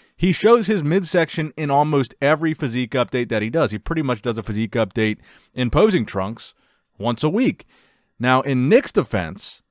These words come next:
Blessing never really shows his legs. And I've seen a lot of comments on Blessing's posts saying, "Show your legs."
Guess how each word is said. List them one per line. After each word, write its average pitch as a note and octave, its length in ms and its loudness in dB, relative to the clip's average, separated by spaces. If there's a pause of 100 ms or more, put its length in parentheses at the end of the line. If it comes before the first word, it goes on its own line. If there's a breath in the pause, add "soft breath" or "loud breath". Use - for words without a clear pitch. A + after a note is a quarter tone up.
(320)
Blessing A3 480 2
never F3+ 280 2
really E3 240 0
shows C#3+ 360 -4
his G#2+ 160 -8
legs. B2+ 360 0
And G2+ 80 -4
I've G2 100 -8
seen D#3+ 180 -4
a F3+ 40 0
lot E3+ 160 2
of C#3+ 60 -4
comments D3+ 380 -2
on B2+ 140 -2
Blessing's A#2 420 -6
posts G2+ 520 -6 (140)
saying, F#2+ 300 -10
"Show G#2 180 -4
your F#2+ 140 -4
legs." A#2+ 520 0